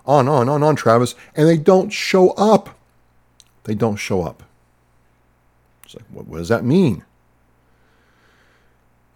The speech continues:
And I'm like, "Well, it must be very frustrating." She's like, "Yes." Yes, he's like, "Yes. Yes, yes, yes, it's very frustrating."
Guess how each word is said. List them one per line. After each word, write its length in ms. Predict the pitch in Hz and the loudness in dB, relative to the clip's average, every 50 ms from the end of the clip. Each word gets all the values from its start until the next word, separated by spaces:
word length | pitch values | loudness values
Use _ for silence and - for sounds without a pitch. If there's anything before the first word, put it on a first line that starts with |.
| _ _ - | _ _ -4
And 380 | 120 127 127 131 131 127 123 | 0 2 4 4 4 4 4
I'm 160 | 123 117 123 127 | 4 4 4 4
like, 240 | 131 131 120 - | 4 4 2 2
"Well, 120 | 139 147 156 | 2 2 2
it 80 | - | 2
must 180 | 139 156 160 - | 2 0 0 0
be 60 | - | -2
very 200 | 139 156 165 151 | 0 0 0 0
frustrating." 540 | - - - 151 160 - - - 117 98 98 | -2 -2 -4 -4 -4 -4 -4 -2 -2 -2 -2
She's 260 | - - 135 117 110 | -2 -4 -4 -2 0
like, 200 | 139 131 123 - | 0 -2 0 0
"Yes." 600 | 135 156 165 151 - - - - - - - - _ _ _ _ _ _ _ _ _ _ _ _ _ _ - - | 0 0 0 0 -4 -8 -10 -12 -14 -16 -16 -20 _ _ _ _ _ _ _ _ _ _ _ _ _ _ -18 -14
Yes, 280 | - - - - - | -12 -12 -12 -12 -10
he's 120 | - 113 - | -10 -4 -4
like, 220 | 104 98 - - | -4 -4 -4 -4
"Yes. 440 | - 120 120 104 - - - - - _ _ _ _ _ _ _ _ _ _ _ _ _ _ _ _ _ _ _ _ _ _ _ _ _ _ _ _ _ | -6 -6 -4 -6 -10 -14 -16 -18 -20 _ _ _ _ _ _ _ _ _ _ _ _ _ _ _ _ _ _ _ _ _ _ _ _ _ _ _ _ _
Yes, 260 | - 110 104 - - | -8 -6 -6 -4 -4
yes, 220 | 110 98 - - | -4 -4 -4 -4
yes, 240 | - 98 87 - - | -6 -6 -6 -8 -10
it's 80 | 85 - | -14 -8
very 200 | - 101 95 90 | -6 -4 -4 -4
frustrating." 540 | - - - 87 - - 82 - - - | -6 -10 -12 -12 -12 -14 -14 -16 -16 -18